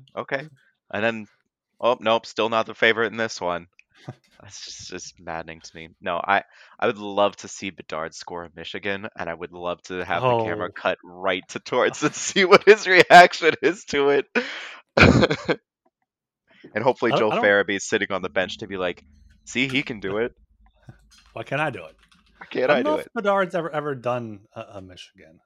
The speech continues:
Speaker 2: Oh, no,
Speaker 1: He
Speaker 2: he
Speaker 1: did.
Speaker 2: has. He, he did against the Blues, right? Okay. Yeah.
Speaker 1: And he, it's important because, uh, about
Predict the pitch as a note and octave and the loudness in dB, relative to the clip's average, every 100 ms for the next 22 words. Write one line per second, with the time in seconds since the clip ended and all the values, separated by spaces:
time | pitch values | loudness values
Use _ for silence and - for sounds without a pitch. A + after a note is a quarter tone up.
0 | _ F3 E3+ C3 C3 F#3+ B2 - - C#3 | _ -4 -2 2 2 2 -2 -10 -18 -18
1 | C#3 D3+ F3+ F#3 F3+ F#3 D3+ A#3 G#2 G2 | -10 -4 -2 -2 -4 -8 -6 -6 -6 -6
2 | D#3+ - C#3 - G2+ _ _ _ - C#3+ | -8 -6 -10 -12 -20 _ _ _ -16 -4
3 | A#2 G#2 G#2 B2+ - _ - - - A#2 | -4 -4 -6 -6 -6 _ -20 -20 -8 -8
4 | - A#2+ G#2+ D3 E3 A2+ A2 G2 A2 G2+ | -4 -6 -4 -4 -4 -4 -4 0 2 4
5 | G2 F#2 F2 G#2 G2 | 2 0 0 2 2